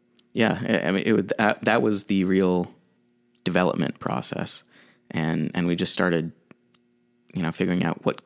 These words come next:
what can we do? What can we say? We, you know, build a big social media presence. We, we have the skills to build a website. I have the skills to make videos and take photos. And Elke had skills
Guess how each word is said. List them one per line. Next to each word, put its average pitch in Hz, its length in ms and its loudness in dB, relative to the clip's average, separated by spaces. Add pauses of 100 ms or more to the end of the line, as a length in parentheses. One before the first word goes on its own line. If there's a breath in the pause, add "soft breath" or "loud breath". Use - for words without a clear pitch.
(120)
what 90 140 -2
can 92 120 -2
we 87 80 2
do? 90 180 2
What - 160 -4
can - 120 -4
we 82 80 -4
say? - 260 0
We, - 140 -6 (160)
you 87 100 -2
know, - 120 -2
build 92 240 2
a 95 40 0
big 92 180 0
social - 320 0
media 82 240 0
presence. - 440 -6
We, - 160 -2 (180 loud breath)
we - 80 2
have 90 100 4
the 90 60 -2
skills 85 320 0
to - 80 -8
build 87 200 2
a - 20 4
website. 85 560 2
I 80 80 4
have 87 120 2
the 156 60 -2
skills 85 360 0
to 87 80 -2
make 85 160 0
videos 85 500 4
and 85 100 0
take - 180 0
photos. 87 560 2
And 87 140 -2
Elke 90 220 -2
had 87 220 -2
skills 82 400 0